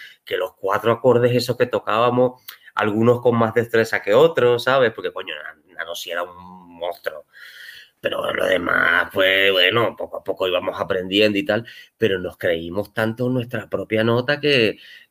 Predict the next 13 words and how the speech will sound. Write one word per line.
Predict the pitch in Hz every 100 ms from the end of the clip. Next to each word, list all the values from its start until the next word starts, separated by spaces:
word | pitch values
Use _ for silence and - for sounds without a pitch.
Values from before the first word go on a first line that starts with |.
| -
que, | 104 101 101 95 -
que | 110
eso | 107 101
fue | 110
lo | 117
que | 131
nos | 123 113
hizo | 113 131 131
seguir | 131 113 117 120 123 131 131 131 135
a-, | 127 - 73
avanzando | 104 98 92 113 113 120
y | 113
tal. | 120